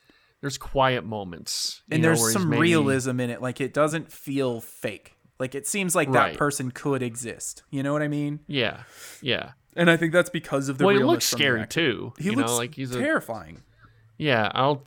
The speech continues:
Speaker 1: know if he's that tall, but <laughs>
Speaker 2: He just,
Speaker 1: he's
Speaker 2: he's stocky, and he just looks
Speaker 1: Yeah.
Speaker 2: like, he looks like he could take a hit. Like, you, you're
Speaker 1: Yeah.
Speaker 2: it's gonna take a lot more than, uh, than, like, a sledgehammer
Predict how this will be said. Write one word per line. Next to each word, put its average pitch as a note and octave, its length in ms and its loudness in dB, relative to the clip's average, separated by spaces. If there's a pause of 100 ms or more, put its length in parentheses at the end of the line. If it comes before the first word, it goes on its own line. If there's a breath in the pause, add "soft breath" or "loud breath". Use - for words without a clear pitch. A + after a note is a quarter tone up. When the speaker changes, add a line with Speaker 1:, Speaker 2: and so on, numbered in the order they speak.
(220)
Speaker 1:
know A#2+ 160 2
if A#2+ 60 0
he's A2 140 -4
that G#2+ 180 -2
tall, A2 340 2
but F#2 260 -8
<laughs> - 560 -6
Speaker 2:
He F3 200 -2
just, - 20 0
Speaker 1:
he's D#3+ 320 4
Speaker 2:
he's D#3 160 -8
stocky, F3 800 2
and C3+ 140 0
he D3 100 -4
just D#3 240 -6
looks E3 180 0
Speaker 1:
Yeah. A#2 240 4
Speaker 2:
like, D#2+ 120 -2 (260 loud breath)
he A3+ 120 -2
looks B3+ 220 -2
like B3 120 -4
he - 180 -8
could - 180 -10
take F#3+ 240 -6
a - 60 -16
hit. D#3+ 400 -10 (460 loud breath)
Like, C3+ 200 -2
you, D3 200 2
you're A#2 100 4
Speaker 1:
Yeah. F#2 140 0
Speaker 2:
it's D3+ 140 -4
gonna F3 200 -2
take E3 180 -6
a D3 80 0
lot B2 400 -2
more B2+ 440 -2
than, A#2 360 -10
uh, A2+ 560 -10
than, B2+ 380 -6
like, A#2+ 260 -6
a A2 120 -8
sledgehammer G#2 800 -4